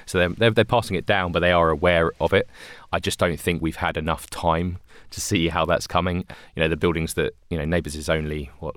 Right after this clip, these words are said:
eighteen months old, really. And, you know, it starts, generally it started with the, with the new developments, and it's gonna take another three years before,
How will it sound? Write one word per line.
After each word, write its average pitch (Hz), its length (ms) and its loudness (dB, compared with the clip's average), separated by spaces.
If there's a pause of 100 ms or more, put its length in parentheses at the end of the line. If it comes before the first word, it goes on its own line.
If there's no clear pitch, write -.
(100)
eighteen 82 360 -4
months 78 260 -4
old, 80 280 -2
really. 78 320 -4 (380)
And, 78 400 -4 (160)
you 85 100 -6
know, 78 60 -4
it 71 100 -6
starts, - 500 -2
generally 82 380 0
it 67 60 -2
started 78 380 -2
with 80 120 -2
the, 78 240 -8
with 78 100 -6
the 80 60 -6
new 82 220 0
developments, 82 720 -2
and 76 120 -4
it's - 120 -8
gonna 80 160 -6
take 78 240 -4
another 78 240 -2
three 85 260 0
years 82 260 2
before, 78 480 -2